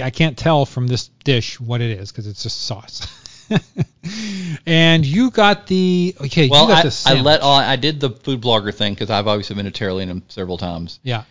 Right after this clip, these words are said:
Speaker 2: And I waited to see what you guys ordered, which is what caused much of the delay 'cause I didn't wanna order first.
Speaker 1: Yes.
Speaker 2: 'Cause I need to adjust to what you guys do.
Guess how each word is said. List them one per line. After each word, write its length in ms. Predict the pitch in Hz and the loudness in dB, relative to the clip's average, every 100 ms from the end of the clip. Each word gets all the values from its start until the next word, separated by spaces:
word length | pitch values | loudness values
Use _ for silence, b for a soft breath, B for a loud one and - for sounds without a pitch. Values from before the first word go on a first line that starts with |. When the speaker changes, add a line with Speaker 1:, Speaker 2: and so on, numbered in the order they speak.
| b - | b -6
Speaker 2:
And 140 | 110 | -2
I 60 | 104 | 2
waited 240 | 110 123 | 2 2
to 60 | 117 | 0
see 140 | - | -2
what 160 | 110 - | -4 -4
you 80 | 120 | -2
guys 240 | 107 90 | 0 -2
ordered, 400 | 90 87 87 - _ _ | -6 -8 -10 -12 _ _
which 160 | _ 95 | _ -16
is 120 | 92 | -8
what 220 | 110 92 | -6 -6
caused 300 | - 107 98 | -4 -2 -2
much 200 | 117 110 | -2 -2
of 120 | 117 95 | -4 -6
the 80 | 92 | -8
delay 380 | 104 127 117 | -2 0 0
'cause 140 | 98 95 | -2 -6
I 40 | 104 | -4
didn't 120 | 110 | -4
wanna 160 | 104 | -4
order 200 | 101 98 | -4 -6
first. 480 | 92 175 107 92 110 | -2 -2 -2 -6 -4
Speaker 1:
Yes. 480 | 120 135 95 - - | 0 2 0 -8 -10
Speaker 2:
'Cause 120 | 117 107 | -6 -2
I 120 | 110 | 0
need 200 | 110 101 | -2 -4
to 120 | 110 | -6
adjust 320 | 92 107 90 | -6 -6 -6
to 60 | - | -8
what 120 | 92 | -8
you 120 | 110 | -6
guys 180 | 110 87 | -6 -6
do. 180 | - | -6